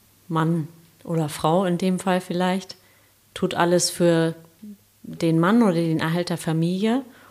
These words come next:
um genau, also das zieht sich ja durch dann wie so ein Faden, das kommt dann ja später im Erwachsenenleben in Anführungszeichen wieder zurück.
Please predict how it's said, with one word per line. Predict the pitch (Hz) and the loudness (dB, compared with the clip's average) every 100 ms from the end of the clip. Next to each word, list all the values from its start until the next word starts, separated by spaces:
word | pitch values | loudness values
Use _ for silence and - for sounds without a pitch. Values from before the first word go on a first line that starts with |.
| - | -8
um | 170 170 | -4 -2
genau, | 175 170 170 170 - _ _ _ _ _ _ _ _ _ - | 0 0 0 -2 -8 _ _ _ _ _ _ _ _ _ -6
also | 170 165 | -2 0
das | 165 - - - - 52 - | 0 0 -4 -20 -20 -18 -14
zieht | - - 185 | -6 -4 -4
sich | 175 | -2
ja | 180 | -2
durch | 175 180 | 0 0
dann | 185 175 | 0 -2
wie | 170 | 0
so | 170 | 0
ein | |
Faden, | 165 202 196 165 | 0 0 0 0
das | 160 - | -2 -2
kommt | 170 160 | -4 -2
dann | 160 | -2
ja | 165 | -2
später | - 185 180 170 185 | -2 -4 -2 -4 -2
im | 175 | -4
Erwachsenenleben | 156 160 - 180 175 185 190 | -4 -6 -4 -6 -4 -4 -4
in | 196 | -4
Anführungszeichen | 175 180 180 175 - 170 170 180 | -6 -6 -6 -6 -4 -6 -4 -6
wieder | 180 170 | -4 -4
zurück. | - 196 170 | -4 -2 -4